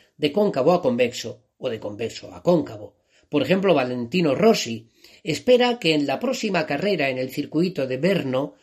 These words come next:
sea su particular punto de inflexión, o el jugador Aquilani, al ser cedido al Milán, dice: "Es un punto de inflexión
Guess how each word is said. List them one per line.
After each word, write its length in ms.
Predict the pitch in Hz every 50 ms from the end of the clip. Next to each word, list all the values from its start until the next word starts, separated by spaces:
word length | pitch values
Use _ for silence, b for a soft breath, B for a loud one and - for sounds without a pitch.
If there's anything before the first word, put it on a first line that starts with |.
| b b b b
sea 420 | b - - - 220 202 185 180 175
su 200 | 175 - 190 180
particular 680 | - 175 156 - 156 143 151 143 143 143 151 156 -
punto 380 | - 170 170 175 170 147 151 147
de 80 | 139 139
inflexión, 760 | 131 120 113 120 113 110 - - 208 196 165 127 113 104 b b b b b b
o 140 | b 160 160
el 80 | 156 147
jugador 460 | - - 156 151 156 170 214 214 180
Aquilani, 760 | 156 143 - - 143 139 170 180 160 139 120 117 113 117 b b b b
al 200 | b 139 139 135
ser 240 | - - 165 165 147
cedido 400 | 143 - 143 135 147 160 147 139
al 80 | 131 123
Milán, 500 | 120 120 127 143 143 143 143 131 120 -
dice: 540 | - 143 143 135 113 - - 113 110 - - b b b b b b b b
"Es 420 | - 165 160 156 143 - - - _ _ _ -
un 220 | - 151 143 143
punto 400 | 151 170 165 151 143 143 143 131
de 80 | 123 131
inflexión 840 | 127 123 117 - 120 113 - - - 135 131 127 123 120 117 117